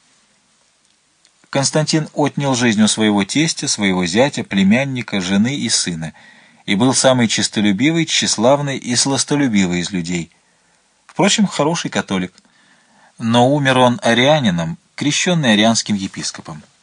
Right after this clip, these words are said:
Константин, римский император, триста шестой, триста тридцать седьмой годы,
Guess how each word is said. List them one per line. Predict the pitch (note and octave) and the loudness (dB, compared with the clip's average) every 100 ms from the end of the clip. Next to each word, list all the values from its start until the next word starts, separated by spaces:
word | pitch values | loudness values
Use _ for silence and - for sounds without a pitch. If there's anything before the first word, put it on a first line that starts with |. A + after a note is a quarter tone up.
| _ _ _ _ _ _ _ _ _ _ _ _ _ _ | _ _ _ _ _ _ _ _ _ _ _ _ _ _
Константин, | - D#3+ - E3 A#2 A#2 G#2+ - | 0 0 2 0 0 0 0 0
римский | A#2+ D#3+ E3 - | -2 0 0 0
император, | C3+ B2 A2+ G2+ - E2+ | 0 2 2 2 0 -6
триста | - B2 - A2 | -4 -2 -2 -2
шестой, | - F#2 - D3+ | -2 -4 -2 -4
триста | - A#2+ A2+ F#2+ | -2 -2 -4 -4
тридцать | F#2+ F2 | -4 -4
седьмой | - F2 F2+ F2 | -6 -4 -4 -2
годы, | A2 B2 | -4 -6